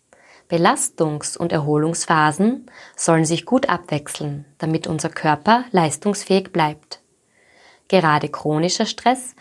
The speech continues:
schleicht sich unbemerkt in unser Leben und raubt Körper und Seele alle Ruhephasen. Das kann zu einer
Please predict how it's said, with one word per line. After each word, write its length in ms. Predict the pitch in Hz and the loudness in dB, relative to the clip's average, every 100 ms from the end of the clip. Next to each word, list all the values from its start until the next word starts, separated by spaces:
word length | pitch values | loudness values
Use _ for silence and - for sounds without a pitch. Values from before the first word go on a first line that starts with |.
| - | -20
schleicht 460 | - - 160 156 - | -6 0 0 0 -6
sich 380 | 170 156 - - | -4 -4 -4 0
unbemerkt 720 | 320 214 170 156 143 - - | 4 4 4 2 -2 -8 -6
in 120 | 175 | -2
unser 220 | 160 165 | 0 0
Leben 520 | 156 151 151 220 277 - - - - | 0 0 0 0 -2 -12 -20 -20 -4
und 180 | 196 185 | -2 2
raubt 340 | 160 143 - | 0 -2 -8
Körper 540 | - 156 151 240 262 262 | -2 -2 2 2 2 0
und 140 | 175 | -4
Seele 540 | - 160 151 165 214 - | -2 -2 0 2 0 -2
alle 260 | - 151 180 | -6 -2 0
Ruhephasen. 760 | 175 156 143 - 143 139 151 143 _ _ _ _ _ _ - | 0 -2 -4 -4 -4 -6 -8 -12 _ _ _ _ _ _ -4
Das 200 | 165 - | -2 0
kann 180 | 160 151 | 0 0
zu 100 | 170 | 0
einer 220 | 156 | 0